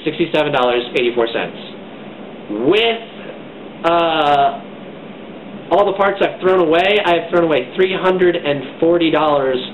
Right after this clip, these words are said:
worth of parts that I've bought, installed, and then later decided, "This sucks," got rid of it.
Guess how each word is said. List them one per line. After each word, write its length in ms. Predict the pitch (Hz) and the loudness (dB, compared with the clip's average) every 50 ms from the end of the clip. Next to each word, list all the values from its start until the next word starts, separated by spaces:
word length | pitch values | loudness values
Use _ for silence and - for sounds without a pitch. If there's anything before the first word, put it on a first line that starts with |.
| - 131 | 0 0
worth 180 | 135 131 127 | 2 2 2
of 80 | 127 123 - - - | -2 -4 -6 -2 0
parts 320 | 151 135 110 101 - - - - - - - - - - - - - - | 0 0 0 -2 -4 -8 -12 -14 -14 -14 -16 -16 -16 -16 -16 -8 -2 0
that 80 | 131 | 2
I've 240 | 139 139 135 131 - - - - - - - | 2 4 2 0 -2 -4 -10 -16 -16 -4 0
bought, 340 | 165 175 190 208 240 254 - - - - - - - - - - - - - - - - - - - - - - - - - 151 | 2 4 4 2 2 -2 -6 -10 -14 -16 -16 -16 -16 -16 -16 -16 -16 -16 -16 -16 -16 -16 -16 -16 -16 -16 -16 -16 -16 -4 -2 0
installed, 680 | 175 196 180 - - 277 247 220 190 185 185 185 185 185 - - - - - - - - - - - - - | 0 0 -2 0 2 2 4 4 4 6 4 4 2 0 -6 -14 -16 -16 -16 -16 -16 -16 -16 -16 -8 -2 -2
and 80 | 147 151 | 0 2
then 160 | 180 175 175 | 4 4 4
later 240 | 170 180 190 196 190 | 4 4 4 4 4
decided, 600 | 190 180 180 - 196 190 185 180 175 170 170 - 170 | 2 2 2 2 2 4 4 4 4 4 2 2 0
"This 120 | 170 170 - - | 0 0 0 0
sucks," 240 | 175 160 160 165 - - - - - - - - - - - | 2 2 2 2 0 -4 -10 -14 -14 -14 -16 -16 -16 -4 -2
got 220 | 143 143 139 135 135 | 0 2 2 2 2
rid 80 | 127 | 2
of 80 | 117 101 | 0 0
it. 160 | 92 95 - | -2 -4 -8